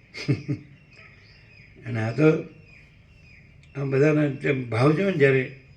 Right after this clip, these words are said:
ડૂબકી મારીને હાથ જોડે ને, તે ભગવાન જ હોય, બી-, એ પોતે ન હોય, જગતે ન હોય, કોઈ ન હોય, કાંઈ ન હોય ને કાંઈ થતું ન હોય.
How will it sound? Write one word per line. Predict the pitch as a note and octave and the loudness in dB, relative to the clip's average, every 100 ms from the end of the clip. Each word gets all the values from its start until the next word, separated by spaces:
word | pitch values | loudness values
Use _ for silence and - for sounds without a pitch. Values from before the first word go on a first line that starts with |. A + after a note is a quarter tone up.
| - - - | -20 -20 -16
ડૂબકી | C3+ B2+ D3+ | -8 -8 -4
મારીને | C#3 C#3 C3 | -4 -2 -2
હાથ | A#2+ B2+ | -2 0
જોડે | C3 C3 C3 | 0 0 0
ને, | B2 - - - - - - | -6 -14 -20 -20 -20 -20 -2
તે | C3+ | 0
ભગવાન | B2 B2 C#3+ D#3 D3+ | 2 2 4 6 6
જ | |
હોય, | C#3 C#3 | 6 6
બી-, | B2 C#3 | 6 0
એ | C3+ | 0
પોતે | C3+ C3+ C#3+ D3 | 2 -2 2 2
ન | C#3 | 2
હોય, | C3+ | -2
જગતે | B2 A#2+ C3+ C3 C3 | -2 -2 -2 -2 -4
ન | G#2+ | -4
હોય, | G2+ F#2+ - - - - - - - - - - - | -10 -14 -20 -20 -20 -20 -20 -20 -20 -20 -20 -20 -14
કોઈ | - C#3+ C#3+ | 2 6 6
ન | |
હોય, | C3+ C3 | 6 2
કાંઈ | B2+ C3 C3+ | 2 2 4
ન | |
હોય | C3 | 2
ને | A#2+ | 0
કાંઈ | B2 C3 | 2 2
થતું | B2+ A2+ - A#2+ | 2 -6 -6 -8
ન | |
હોય. | A2+ | -8